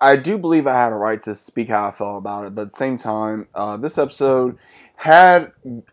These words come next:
had some bad, but at the very end, definitely had a lot going for it and still will, depending on what they do more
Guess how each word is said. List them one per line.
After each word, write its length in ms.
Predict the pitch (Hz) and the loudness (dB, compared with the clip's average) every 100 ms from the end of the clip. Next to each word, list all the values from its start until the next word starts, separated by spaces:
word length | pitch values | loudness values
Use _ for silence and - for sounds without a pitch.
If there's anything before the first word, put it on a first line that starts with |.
| _ _ _ _ - | _ _ _ _ -2
had 260 | 147 165 | 2 2
some 180 | - 175 | 0 0
bad, 360 | 151 143 139 127 | 4 6 4 2
but 200 | 127 - | -2 2
at 220 | 131 123 | 2 2
the 60 | 113 | 0
very 540 | 113 131 135 127 117 | 4 6 8 4 -2
end, 340 | 123 123 117 117 _ - _ _ 107 110 | -2 -2 -2 -6 _ -20 _ _ -14 -8
definitely 1160 | 113 143 175 - 170 147 135 139 135 131 127 - _ _ _ _ _ - | 6 8 8 6 -2 -2 -4 -4 -4 -4 -6 -10 _ _ _ _ _ -8
had 280 | 127 127 123 | 6 8 8
a 60 | |
lot 440 | 117 113 117 104 110 | 6 4 4 2 0
going 340 | 113 113 110 | -2 -2 -4
for 340 | - 110 110 | -4 -2 -2
it 100 | 101 | -4
and 180 | 110 107 | -6 -8
still 320 | - - 117 | -12 -2 -2
will, 200 | 117 113 | 0 -4
depending 400 | 110 104 120 113 | -8 -10 -8 -8
on 140 | 110 107 | -10 -10
what 160 | 110 | -10
they 120 | - 110 | -8 -10
do 220 | 113 110 | -10 -10
more 360 | 110 110 110 | -8 -6 -6